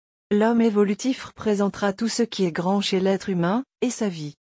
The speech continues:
sera plus réelle que peut l'imaginer l'involution de son esprit. La réalité de sa vie sera l'expression de la fusion de l'énergie avec ses principes inférieurs.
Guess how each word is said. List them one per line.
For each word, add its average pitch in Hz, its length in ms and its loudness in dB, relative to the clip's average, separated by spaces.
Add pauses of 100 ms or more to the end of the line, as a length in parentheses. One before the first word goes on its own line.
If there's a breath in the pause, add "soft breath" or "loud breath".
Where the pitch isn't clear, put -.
(600)
sera 196 300 -2
plus 208 180 -2
réelle 202 400 4
que 208 120 2
peut 190 180 0
l'imaginer 196 580 2
l'involution 208 720 2
de 254 80 -2
son 233 220 0
esprit. 170 480 -4 (380)
La 202 200 4
réalité 226 560 0
de 269 80 0
sa 220 180 -2
vie 156 280 -8 (640)
sera 214 420 0
l'expression 214 680 0
de 214 80 2
la 180 160 0
fusion 190 400 -2
de 185 120 0
l'énergie 180 560 0
avec 196 200 0
ses - 180 -6
principes 202 520 -4
inférieurs. 180 760 -2